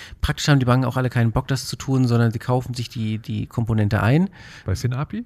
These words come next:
Speaker 1: <laughs> Nee, das ist eine andere Firma. Ich glaub, der Bankenverlag macht das.
Speaker 2: Okay,
Speaker 1: Und
Speaker 2: aber es
Speaker 1: also
Speaker 2: gibt
Speaker 1: es gibt
Speaker 2: auch,
Speaker 1: ein,
Speaker 2: es
Speaker 1: gibt
Speaker 2: gibt
Speaker 1: eine
Speaker 2: so ein,
Speaker 1: Handvoll
Speaker 2: zwei,
Speaker 1: Anbieter,
Speaker 2: ja,
Speaker 1: ja, ja.
Speaker 2: okay.
Speaker 1: Äh, irgendwie kommt man auf fünf oder sechs
Speaker 2: Aha.
Speaker 1: verschiedene. Das heißt, es gibt mindestens fünf oder sechs verschiedene Interfaces, die Banken nach außen anbieten.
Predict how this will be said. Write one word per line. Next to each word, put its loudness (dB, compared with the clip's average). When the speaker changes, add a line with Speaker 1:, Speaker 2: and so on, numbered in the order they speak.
Speaker 1:
<laughs> -8
Nee, 6
das -2
ist -8
eine 0
andere 2
Firma. 0
Ich -4
glaub, -4
der 0
Bankenverlag 0
macht -4
das. -2
Speaker 2:
Okay, -2
Speaker 1:
Und 4
Speaker 2:
aber 2
es 0
Speaker 1:
also 4
Speaker 2:
gibt 2
Speaker 1:
es 2
gibt -8
Speaker 2:
auch, -16
Speaker 1:
ein, -18
Speaker 2:
es -2
Speaker 1:
gibt 2
Speaker 2:
gibt 4
Speaker 1:
eine 8
Speaker 2:
so 6
ein, 4
Speaker 1:
Handvoll 6
Speaker 2:
zwei, 8
Speaker 1:
Anbieter, 4
Speaker 2:
ja, 6
Speaker 1:
ja, 6
ja. 4
Speaker 2:
okay. 2
Speaker 1:
Äh, -2
irgendwie 0
kommt 0
man 6
auf 2
fünf 2
oder 2
sechs 0
Speaker 2:
Aha. -12
Speaker 1:
verschiedene. 4
Das -2
heißt, 2
es -6
gibt -4
mindestens 2
fünf -4
oder 0
sechs -2
verschiedene 0
Interfaces, 0
die -4
Banken 0
nach 2
außen -2
anbieten. 2